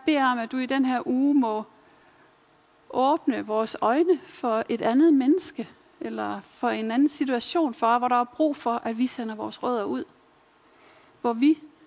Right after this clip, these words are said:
sender rødderne ud, kobler os på, far, og, og sender næring og styrke af den vej.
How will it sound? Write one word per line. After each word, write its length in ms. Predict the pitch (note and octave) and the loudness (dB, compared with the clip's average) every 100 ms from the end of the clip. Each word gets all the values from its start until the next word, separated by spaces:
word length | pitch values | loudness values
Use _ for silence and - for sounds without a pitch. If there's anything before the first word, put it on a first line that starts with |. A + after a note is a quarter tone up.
| _ _ - | _ _ -8
sender 280 | - A3+ | -4 -2
rødderne 420 | A3 D#4 D#4+ B3+ B3+ | 0 0 0 0 0
ud, 200 | C#4+ - | -2 -2
kobler 400 | B3 A#3 B3 A#3 | -2 0 0 -4
os 240 | A3+ - | -4 -8
på, 300 | - D#4+ C4+ | -2 0 0
far, 380 | - A3 G#3+ G#3+ | -6 -8 -8 -6
og, 360 | - A3+ A3+ - | -4 -4 -4 -4
og 140 | A3+ | -6
sender 320 | - A#3+ A#3 | -4 -4 -2
næring 640 | A3+ A#3+ B3 C#4 D4 C#4 A#3 | 0 0 0 2 2 0 -4
og 80 | |
styrke 440 | - - B3 C4 B3 | -10 -6 -6 -6 -8
af 80 | A3 | -8
den 160 | A3+ | -10
vej. 180 | G3+ | -10